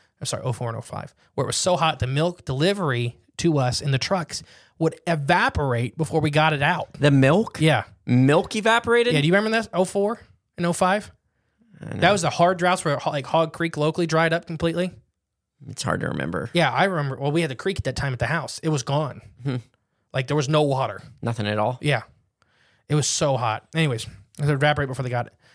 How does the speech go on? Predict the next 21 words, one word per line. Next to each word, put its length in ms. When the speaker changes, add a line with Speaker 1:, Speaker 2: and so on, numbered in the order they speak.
Speaker 1:
Uh, 320
the 120
dearth 280
of 100
the 80
milk 320
denied 360
us 380
any 220
actual 380
labor, 380
but 140
management 480
wouldn't 220
let 120
us, 160
uh, 240
not 240
come 160
into 140
work. 340